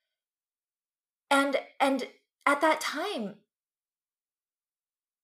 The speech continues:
it was, it was pretty devastating for me, right? But not in a way that I could articulate or even <laughs> really process.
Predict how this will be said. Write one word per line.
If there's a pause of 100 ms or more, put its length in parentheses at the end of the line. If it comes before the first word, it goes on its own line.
(960)
it
was,
it
was
pretty
devastating
for
me,
right? (520)
But
not
in
a
way
that
I
could
articulate
or
even
<laughs>
really
process.